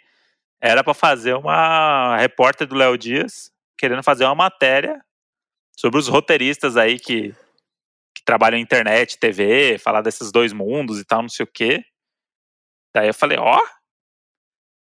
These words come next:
beleza, hein?" Aí perguntei quem eram os outros roteiristas e tal, né? Porque é bom você perguntar, né? Porque vai que entra uma galera ali que você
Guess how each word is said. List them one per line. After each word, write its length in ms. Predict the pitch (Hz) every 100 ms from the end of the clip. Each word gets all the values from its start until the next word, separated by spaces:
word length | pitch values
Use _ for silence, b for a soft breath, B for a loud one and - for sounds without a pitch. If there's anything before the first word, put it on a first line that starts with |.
| -
beleza, 460 | 147 139 160 165 175
hein?" 100 | 175
Aí 120 | 123
perguntei 360 | 147 139 135
quem 120 | 139 139
eram 120 | 135
os 100 | 117
outros 200 | 131 -
roteiristas 680 | 127 131 113 139 165 139 110
e 60 |
tal, 240 | - 147 160
né? 160 | 156
Porque 180 | - -
é 60 | 110
bom 180 | 117 139
você 100 | 151
perguntar, 480 | 165 170 180 156 131
né? 100 | 120
Porque 160 | -
vai 160 | 117 123
que 100 | 135
entra 180 | 127 127
uma 80 |
galera 320 | 123 117 117 117
ali 140 | 120
que 80 | -
você 320 | 135 117 104